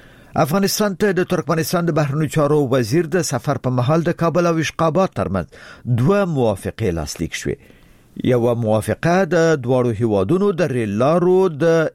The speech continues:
ادارو او بله د بهرنیو چارو وزارتونو ترمنځ د همکاریو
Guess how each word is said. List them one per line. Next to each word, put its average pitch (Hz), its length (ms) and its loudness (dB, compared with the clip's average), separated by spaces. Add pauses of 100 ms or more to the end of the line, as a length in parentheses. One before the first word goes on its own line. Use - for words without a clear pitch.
(100)
ادارو 120 500 2
او 196 200 2 (100)
بله 156 160 0 (380)
د 151 120 0
بهرنیو 185 460 0
چارو 131 260 2
وزارتونو 98 640 -2
ترمنځ 85 340 -2
د 87 100 0
همکاریو 123 540 0